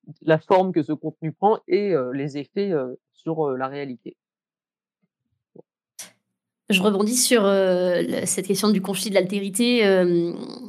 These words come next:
Speaker 2: enfin, je disais tout à l'heure que la, la violence, ça fait un bon ressort, euh, narratif. Évidemment, quand, euh, enfin, euh, euh, une bagarre, tout de suite, ça met, ça met l'ambiance. Euh, mais je pense qu'une é-, une erreur qu'on fait, en fait, en,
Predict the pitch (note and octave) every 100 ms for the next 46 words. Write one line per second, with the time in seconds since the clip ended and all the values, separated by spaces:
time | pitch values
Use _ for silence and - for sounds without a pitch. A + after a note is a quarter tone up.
0 | - - G#3 G3+ F3+ G#3+ A#3+ A#3 A#3 B3+
1 | G#3+ F#3+ F#3 F#3 F#3+ G#3+ A#3+ A#3+ F#3+ F#3
2 | G#3+ G3+ F#3+ A#3 A#3+ A#3 A3 G3+ - A#3
3 | G#3+ F#3+ G3+ G#3+ G#3+ A#3 - - - -
4 | - _ F#3+ F#3 F#3 G3 A#3+ A#3+ G3+ G3
5 | F#3 F3 F3 F3+ F3 E3+ E3+ D3+ - -
6 | - - - - - F#3 F#3+ F#3+ G#3 A#3
7 | B3 G#3 F3+ F#3+ - B3 F#3+ F3 F3+ G3
8 | F#3 F#3 G3 A3+ A#3+ G#3 - - _ -
9 | - - - G3+ F#3+ F3+ F#3 F3 - -
10 | - - - _ _ - A3+ G#3+ D4+ D#4
11 | B3+ A3+ A#3+ A3+ A3+ A#3+ C#4 - A#3+ B3
12 | C#4+ C#4 G#3+ B3 A#3+ G3+ G3 F#3 F3+ -
13 | -